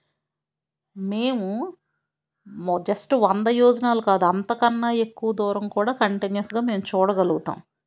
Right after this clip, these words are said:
దూరంగా ఉన్న ఆహార పదార్థాలని కూడా ఈజీగా,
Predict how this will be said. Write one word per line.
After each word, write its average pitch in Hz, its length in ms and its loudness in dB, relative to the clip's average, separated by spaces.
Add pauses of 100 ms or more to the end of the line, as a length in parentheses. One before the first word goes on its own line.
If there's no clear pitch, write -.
(500)
దూరంగా 240 920 2
ఉన్న 226 280 0
ఆహార 208 460 2
పదార్థాలని 190 800 2
కూడా 196 320 0 (720)
ఈజీగా, 214 580 0